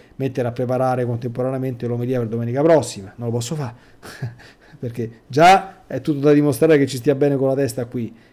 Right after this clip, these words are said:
ma non potrei assolutamente in contemporanea fare un'altra cosa, no? Quindi essere presente. Noi esseri umani dobbiamo, abbiamo il grande impegno di essere sempre perfettamente presenti nella cosa che stiamo facendo nell'attimo presente, e quello dobbiamo fare attenzione, senza distrarci, senza, e senza farla malamente, no?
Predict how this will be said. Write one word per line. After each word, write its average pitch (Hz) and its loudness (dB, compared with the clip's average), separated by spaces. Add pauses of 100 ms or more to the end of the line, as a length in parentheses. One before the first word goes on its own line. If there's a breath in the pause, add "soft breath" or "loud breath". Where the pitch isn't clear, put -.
(100)
ma 117 -4
non 139 0
potrei 160 2
assolutamente 127 0
in 113 -10
contemporanea 113 -8
fare 113 -8
un'altra 110 -10
cosa, 107 -14
no? 117 -10
Quindi 110 -12
essere 117 -8
presente. 113 -8 (460 soft breath)
Noi 143 2
esseri 131 -4
umani 165 0
dobbiamo, 127 -2
abbiamo 123 -6
il 120 -10
grande 139 -2
impegno 156 -6
di 131 -4
essere 117 -8 (440 soft breath)
sempre 160 0
perfettamente 127 -6
presenti 123 -4
nella 120 -6
cosa 139 -4
che 123 -8
stiamo 117 -8
facendo 127 -8
nell'attimo 117 -8
presente, 107 -6
e 98 -16
quello 127 -6
dobbiamo 107 -8
fare 107 -10
attenzione, 117 -8
senza 110 -12
distrarci, 120 -8
senza, 107 -16
e - -20
senza 117 -10
farla 107 -10
malamente, 104 -14
no? 165 -6